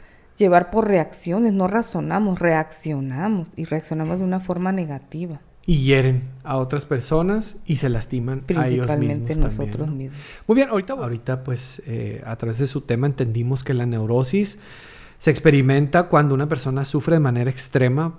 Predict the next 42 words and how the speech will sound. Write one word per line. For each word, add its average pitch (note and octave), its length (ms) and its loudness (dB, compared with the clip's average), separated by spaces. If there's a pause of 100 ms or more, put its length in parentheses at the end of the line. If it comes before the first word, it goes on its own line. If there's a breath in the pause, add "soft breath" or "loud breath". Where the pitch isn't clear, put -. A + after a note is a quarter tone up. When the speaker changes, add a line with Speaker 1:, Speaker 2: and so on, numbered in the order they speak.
Speaker 2:
por C3 220 0
sus - 180 -8
emociones. B2+ 680 -6 (720)
Eh, D3 100 0
la C3 160 8
emoción B2+ 380 0
que G#3+ 100 -2
sea, E3+ 200 -2
o C3 40 -2
sea, C3+ 140 -2
neurótico C3 540 2
no F#3 100 4
solamente F#3 380 2
es E3+ 60 -2
aquel E3+ 280 -2
que F3 60 0
avienta D#3+ 260 -2
las C#3 140 -8
cosas, D3+ 360 -10
que C3 160 -10
grita, D3 560 -4 (260 loud breath)
que C3 100 -2
ofende, C#3+ 680 -4 (460 loud breath)
sino B2 340 -2
neurótico A#2+ 480 -4
es D3+ 80 -8
todo E3 300 2
aquel E3+ 460 0 (360)
o A#2+ 220 -2
toda D3 220 0
aquella D#3 300 -2
persona D3 440 -2
que - 80 -14
sufre D3+ 320 -2
de D#3+ 80 -2
manera B2+ 280 -2
extrema D#3 600 -2
a C3 120 -8
consecuencia C#3 500 -4
de - 40 -2
sus C3+ 220 -8
emociones. C#3 600 -2